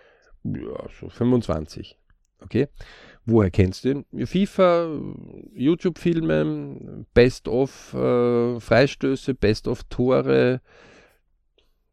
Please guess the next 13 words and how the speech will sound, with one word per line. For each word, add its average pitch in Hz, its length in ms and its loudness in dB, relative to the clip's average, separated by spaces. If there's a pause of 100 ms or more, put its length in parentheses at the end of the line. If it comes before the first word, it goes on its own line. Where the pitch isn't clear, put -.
(140)
Sag 87 140 -10
ich, 87 120 -8
„Wunderbar. 104 540 0
Und 87 280 -14
in 98 160 -10
dem 101 180 -4
Alter, 117 460 -2
Vergleich, 104 560 -2
inspirieren 131 840 0
heißt 101 320 0
es - 140 -10
doch, 90 220 -8
oder?“ 151 280 -4